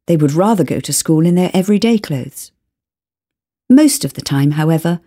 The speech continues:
pupils in the U K do not worry about uniforms.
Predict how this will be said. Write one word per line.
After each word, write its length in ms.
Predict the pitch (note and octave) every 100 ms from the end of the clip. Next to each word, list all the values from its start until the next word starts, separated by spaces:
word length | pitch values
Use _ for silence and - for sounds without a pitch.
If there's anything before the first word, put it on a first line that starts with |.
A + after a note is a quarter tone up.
| _ _ _ _ _ _
pupils 340 | - C4 G#3+ F3+
in 120 | E3+
the 100 | E3+
U 160 | F3 E3
K 240 | E3+ D3
do 120 | D3
not 200 | E3+ E3+
worry 320 | D3 B2+ A#2
about 280 | - C3+ C3+
uniforms. 640 | C3+ B2+ - C3+ C3+ -